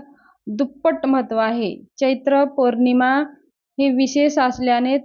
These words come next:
तरीही हनुमान जयंती आणि चैत्र पौर्णिमा साजरी केली जाते, त्यामुळे चैत्र पौर्णिमेचा दुप्पट महत्त्व आहे.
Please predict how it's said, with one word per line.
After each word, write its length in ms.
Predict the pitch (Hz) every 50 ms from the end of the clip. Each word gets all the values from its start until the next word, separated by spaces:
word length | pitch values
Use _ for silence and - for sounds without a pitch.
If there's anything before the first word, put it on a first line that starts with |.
| -
तरीही 420 | - 262 254 269 262 285 302 302 311
हनुमान 640 | 277 269 247 254 254 262 269 277 302 302 320 294 240
जयंती 680 | 262 254 247 254 269 285 269 - 294 262 208 - - _ _ _ _ _ _ -
आणि 160 | 214 240 262
चैत्र 440 | 254 - - 262 269 262 277 285 294
पौर्णिमा 560 | 294 294 277 254 240 262 254 254 247 233 294
साजरी 400 | 294 - 262 247 247 240 247 262
केली 300 | 247 254 240 220 220 208
जाते, 420 | 208 196 190 190 - 165 170 - _ _ _ _ _ _ _ _ _ _ _ _ _ _ -
त्यामुळे 460 | - 262 269 269 269 269 269 269 277 285
चैत्र 440 | 277 - 285 262 262 262 - 269
पौर्णिमेचा 760 | 277 269 277 269 254 247 262 262 262 262 262 254 262 269 262 269
दुप्पट 480 | 240 226 254 220 - - 262 262 277
महत्त्व 360 | 269 262 247 233 247 - 247
आहे. 440 | 247 240 233 233 240 233 208 180 -